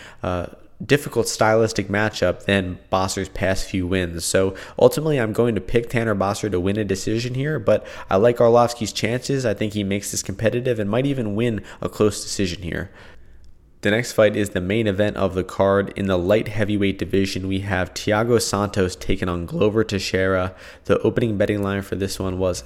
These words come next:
Santos minus two twenty to Teixeira plus one eighty-five. Right now over on Bet Online, we are seeing Santos minus two thirty-five to Teixeira plus two hundred.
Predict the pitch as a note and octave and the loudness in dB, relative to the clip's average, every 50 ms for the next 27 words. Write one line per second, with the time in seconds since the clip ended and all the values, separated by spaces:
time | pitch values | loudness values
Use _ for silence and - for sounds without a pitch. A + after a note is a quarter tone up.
0 | - - - - G2 G#2 A2 A2 - G2 F#2 F2+ - F#2+ F#2+ G2 F#2+ F#2+ G2 - | -6 -4 -2 -2 -2 -2 -2 -2 -2 -4 -4 -4 -4 -4 -2 -2 -2 -4 -6 -8
1 | - - - A#2 A2 - - G2+ G#2 G2+ F#2+ F2 F2+ - - - G#2 G2+ G2+ G2+ | -6 -4 -2 -2 -2 -2 -4 -6 -4 -4 -6 -6 -8 -8 -4 -2 0 0 0 0
2 | G2 - - - - - - - G2 G2+ - - G#2 G#2 G2 F#2 E2+ - - - | -2 -4 -8 -20 -18 -8 -4 -4 -4 -2 0 2 2 4 4 2 0 0 -2 -4
3 | G2+ - - - F#2 G2+ G2 F#2 - - G#2 G#2 G2+ G2 - - G2 G2 G#2+ C3 | -4 -2 -4 -6 -4 -4 -4 -2 -2 -2 -2 -2 -2 -2 -2 0 0 0 2 0
4 | D#3 F#3 F#3+ - - - - - - - - G#2+ A2 G#2 G#2+ A2 G2+ G#2+ G#2 G2+ | 0 -2 -4 -8 -18 -20 -20 -20 -12 -4 0 2 2 4 4 2 4 2 2 2
5 | G#2 G2+ G2+ G2 G2 F#2 G#2 G2+ - - G#2 G#2 G2 G2+ G2+ G#2 G#2 G2+ G2 G2 | 2 0 0 0 2 2 2 2 2 2 0 0 0 0 0 0 0 0 0 0
6 | G2 F#2+ F#2+ - - - G#2+ G#2+ G2+ F#2+ E2+ - - - A2 A#2+ A#2 - G2 F2 | 0 0 0 -2 -4 -2 -2 -2 -2 -4 -4 -4 -2 -2 -2 -2 -2 -2 -4 -4
7 | F2 - - F2+ G2 G2+ F#2+ F#2 - - - - B2+ A#2+ - B2 A#2+ B2 A#2+ A2 | -6 -4 -4 -2 0 0 -2 -2 -6 -6 -4 -2 -2 0 2 2 2 2 2 0
8 | G#2+ A#2 A#2+ B2 A#2+ A#2+ A#2 - - - - - _ - - A#2 A2 G#2 - G#2+ | -2 0 0 2 0 0 -2 -6 -14 -20 -20 -18 _ -4 0 0 0 0 0 -4
9 | G2 - - - F2+ F#2 F#2+ F#2 F#2+ - - F2 E2+ - - - - G2 F2+ F#2 | -4 -2 -2 -2 0 2 2 0 0 -2 -4 -4 -4 -4 -6 -4 -4 -4 -4 -2
10 | F#2+ G2 G2+ F#2+ - F2+ E2+ - - | -2 -2 -2 -2 -2 -4 -6 -6 -10